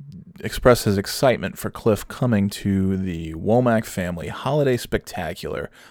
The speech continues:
on Hilton Head Island, brought to you by Nabisco. This was, this was last week's call, and this was from last Christmas. Uh, but what I didn't realize is there was a call that came before that from Grandma Cliff talking about the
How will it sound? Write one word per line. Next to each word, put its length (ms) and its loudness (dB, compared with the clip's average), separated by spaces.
on 160 2
Hilton 260 2
Head 180 4
Island, 520 0
brought 220 4
to 120 -2
you 40 2
by 140 2
Nabisco. 540 0
This 180 -6
was, 260 -6
this 200 -6
was 140 -4
last 340 -2
week's 240 -4
call, 460 0
and 260 0
this 140 -2
was 80 -4
from 160 0
last 260 4
Christmas. 600 0
Uh, 360 0
but 240 -4
what 120 2
I 80 2
didn't 220 4
realize 440 2
is 120 -6
there 100 4
was 120 4
a 60 -2
call 580 6
that 140 -10
came 220 0
before 460 4
that 280 -2
from 240 0
Grandma 460 4
Cliff 560 -10
talking 440 2
about 300 0
the 240 -6